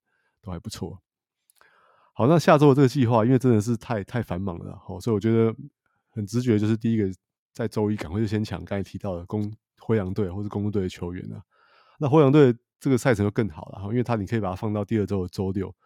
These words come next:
那第二周周日还没有出赛，所以你最后一天还可以去，哦，看当时的这个项目比分啊，好，然后再，再做最后一次 stream 这样。好，那你如果你的 streamer 周一有出赛，你打算周二开始，开始 stream 的话，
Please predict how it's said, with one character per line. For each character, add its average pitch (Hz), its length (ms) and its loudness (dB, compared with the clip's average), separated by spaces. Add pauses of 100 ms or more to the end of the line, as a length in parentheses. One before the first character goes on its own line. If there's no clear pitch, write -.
(220)
那 127 80 -4
第 139 140 4
二 127 40 8
周 120 140 6
周 117 160 4
日 120 100 4
还 104 80 4
没 104 120 4
有 90 40 0
出 95 200 -6
赛， 90 200 -8
所 110 140 -4
以 - 20 -2
你 95 80 -4
最 120 140 0
后 113 60 4
一 110 40 0
天 107 140 -2
还 95 80 -2
可 104 140 -8
以 92 100 -6
去， 92 320 -8 (220)
哦， 95 100 -20
看 101 180 -12
当 101 160 -8
时 95 140 -12
的 87 220 -12
这 101 100 -16
个 92 80 -10
项 101 180 -12
目 95 240 -10 (200)
比 - 140 -18
分 92 220 -8
啊， 82 120 -14 (260)
好， 87 120 -12
然 78 60 -10
后 87 60 -10
再， 92 160 -6
再 101 160 -8
做 101 180 -2
最 104 140 -2
后 85 60 -4
一 - 20 -8
次 87 100 -10
stream - 280 -14 (120)
这 - 60 -20
样。 - 80 -20 (1080)
好， 113 120 0
那 165 100 6
你 143 60 6
如 127 100 6
果 131 100 8
你 110 240 0
的 104 80 -2
streamer 131 320 4
周 120 220 4
一 - 20 4
有 104 80 2
出 104 160 -8
赛， 110 140 -2
你 101 60 -6
打 90 80 -8
算 113 120 -2
周 120 220 2
二 110 60 2
开 104 180 -2
始， 92 180 -10 (220)
开 110 160 -4
始 98 100 -6
stream 107 220 -2
的 92 80 -6
话， 90 260 -6